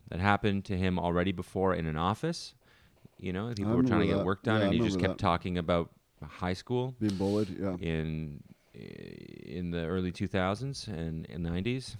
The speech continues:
Speaker 2: Yep.
Speaker 1: And people were like, "I'm just, what?" And so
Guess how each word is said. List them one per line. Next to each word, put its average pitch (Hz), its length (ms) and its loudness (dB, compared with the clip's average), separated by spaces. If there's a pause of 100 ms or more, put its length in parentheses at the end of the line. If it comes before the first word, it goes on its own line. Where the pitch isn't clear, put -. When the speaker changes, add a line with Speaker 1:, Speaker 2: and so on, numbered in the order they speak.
Speaker 2:
Yep. 90 140 -10 (160)
Speaker 1:
And 82 340 -8
people 80 260 -8
were 76 60 -4
like, 71 240 -8
"I'm 78 180 -4
just, - 460 -14
what?" 113 220 -8 (680)
And 92 380 0
so 92 520 0